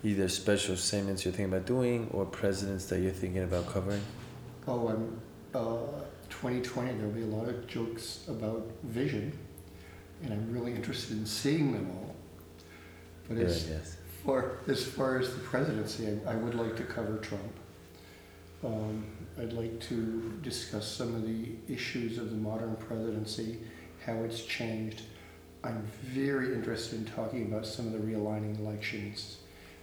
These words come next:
Speaker 2: and whether or not twenty twenty is the beginning of a, what'll it be now, the seventh political realignment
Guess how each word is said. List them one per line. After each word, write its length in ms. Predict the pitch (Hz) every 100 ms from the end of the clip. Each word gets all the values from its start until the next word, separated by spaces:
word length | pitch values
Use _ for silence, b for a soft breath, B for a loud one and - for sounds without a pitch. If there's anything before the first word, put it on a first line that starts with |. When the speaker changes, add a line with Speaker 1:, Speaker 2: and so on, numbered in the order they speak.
| B -
Speaker 2:
and 380 | 113 107 110
whether 180 | 110 110
or 60 | 113
not 240 | 110 107
twenty 340 | - - 107 117
twenty 460 | - 113 101 104 110
is 420 | 107 104 101 - -
the 60 | 123
beginning 480 | 113 120 117 107 104
of 160 | 101
a, 320 | 104 107 104 - B B B B B -
what'll 220 | 135 110
it 120 | 110
be 120 | 113
now, 160 | 110 104
the 100 | 104
seventh 580 | - - 117 120 117 117
political 420 | 127 120 120 123
realignment 640 | 117 117 113 113 117 117